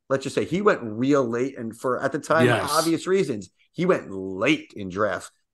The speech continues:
Speaker 1: Kittle went late in drafts. Uh, C M C obviously was the number one or number two overall pick, but he is also just a benefactor of a great quarterback play. So the bottom line is, you know,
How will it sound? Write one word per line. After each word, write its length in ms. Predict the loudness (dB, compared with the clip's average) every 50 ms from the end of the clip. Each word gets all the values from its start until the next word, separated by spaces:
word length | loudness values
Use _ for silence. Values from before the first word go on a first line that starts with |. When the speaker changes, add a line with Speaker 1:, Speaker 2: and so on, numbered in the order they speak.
| _
Speaker 1:
Kittle 360 | -4 4 4 6 6 6 4 4
went 260 | 2 0 0 -2 -8
late 320 | -4 0 2 2 0 0 -4
in 100 | -10 -10
drafts. 540 | -6 -2 0 0 0 0 -4 -6 -8 -16 -18 _ _ _ _ _ _ _ _ _ _ _ _ _ _ _ _ _ _ -6
Uh, 180 | -4 -4 -4 -4
C 240 | -4 -2 0 2 2
M 100 | 2 0
C 200 | -2 0 2 4
obviously 300 | 4 4 2 0 -4 -4
was 160 | -4 -4 -4
the 60 | -2
number 200 | -2 -2 0 0
one 160 | 0 0 0
or 100 | 0 2
number 240 | 2 2 2 0 -2
two 220 | -2 0 2 2 2
overall 320 | 2 2 2 2 2 2
pick, 280 | 2 2 2 2 2 -2 _ _ _ _ -2
but 160 | -2 -2 -2
he 440 | -2 -2 0 2 2 2 0 0 -4 -2
is 160 | -2 -2 -2
also 480 | -2 -2 0 2 2 2 2 2 0 0
just 180 | 0 -2 -4
a 100 | -4 -4
benefactor 800 | -2 2 2 2 2 2 -2 -2 -4 -4 -4 -4 -4 -4 -4 -4 -4 -2
of 240 | -2 -2 -2 -2 -2
a 100 | -6 -6
great 580 | -6 -8 -10 -8 -2 0 0 2 0 -2 -4 _ _ _ _ _ -6
quarterback 580 | 0 2 4 4 4 4 4 2 2 0 -2
play. 320 | -6 -4 -2 -2 -2 -2 -6
So 440 | -8 -2 4 6 6 6 6 4 0 -16 _ _ -6
the 60 | 2
bottom 240 | 6 6 8 8 6
line 240 | 4 4 4 4 2
is, 280 | 0 -2 -4 -6 -6 -4
you 80 | -2
know, 160 | -2 -2 -2